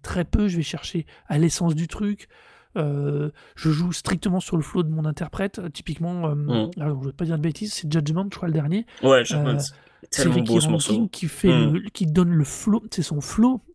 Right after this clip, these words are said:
Speaker 1: au-delà de
Speaker 2: Mhm.
Speaker 1: c'est son flow et c'est la sonorité des mots qu'il a choisi qui donne le rythme à ce morceau et c'est absolument ouf. Et il dure dix minutes, quoi.
Speaker 2: Ouais.
Speaker 1: Euh, c'est un peu long, mais c'est très, très réussi. <laughs> Mais, euh,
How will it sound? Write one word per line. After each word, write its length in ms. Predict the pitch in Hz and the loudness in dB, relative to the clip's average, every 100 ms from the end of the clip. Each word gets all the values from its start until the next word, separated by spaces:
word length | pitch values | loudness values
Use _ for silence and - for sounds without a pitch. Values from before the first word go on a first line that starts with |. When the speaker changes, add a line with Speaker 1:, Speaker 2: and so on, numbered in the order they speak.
| _ | _
Speaker 1:
au-delà 240 | 202 156 156 | 0 0 2
de 40 | 117 | 2
Speaker 2:
Mhm. 20 | |
Speaker 1:
c'est 180 | 104 151 | 0 -4
son 200 | - 151 | -6 -6
flow 280 | - 220 202 | -2 0 0
et 60 | |
c'est 140 | 151 185 | 0 -4
la 80 | 143 | -4
sonorité 460 | - 226 202 165 | -4 -2 -2 -2
des 120 | 160 156 | -2 0
mots 320 | 165 196 185 _ _ | 0 0 -2 _ _
qu'il 140 | - 143 | -6 -6
a 40 | |
choisi 440 | - 147 156 240 - - - _ | -4 -2 -2 -2 -8 -20 -20 _
qui 120 | 170 | -2
donne 200 | 151 165 | 0 2
le 80 | 151 | 0
rythme 240 | 156 - | 0 -2
à 60 | 160 | -4
ce 80 | - | -4
morceau 220 | 147 - | -6 -4
et 60 | 185 | -4
c'est 240 | - - | -6 -10
absolument 560 | - 156 - - 156 185 294 | -6 -4 -4 -2 -2 -2 -2
ouf. 160 | - | -4
Et 100 | - | 0
il 60 | 160 | 2
dure 200 | 156 165 | 2 2
dix 160 | 135 170 | 2 2
minutes, 300 | 233 277 190 | 2 -2 -4
quoi. 160 | 151 - - | -6 -8 -6
Speaker 2:
Ouais. 300 | 233 226 - 180 | 0 2 2 0
Speaker 1:
Euh, 480 | 147 147 143 143 139 - - - _ | 0 0 0 -2 -6 -12 -20 -20 _
c'est 140 | - | -6
un 60 | 190 | 2
peu 100 | - | 6
long, 240 | 214 214 - _ | 6 4 0 _
mais 180 | 202 165 | -2 0
c'est 200 | 156 147 | -2 -4
très, 180 | - 170 | -2 -2
très 180 | - 160 | 0 2
réussi. 420 | 156 214 175 - - | 2 0 -6 -12 -6
<laughs> 500 | - - - - - - - - | -2 0 0 0 -4 -14 -14 -2
Mais, 240 | 175 165 151 | 2 2 2
euh, 320 | 147 143 | 0 -2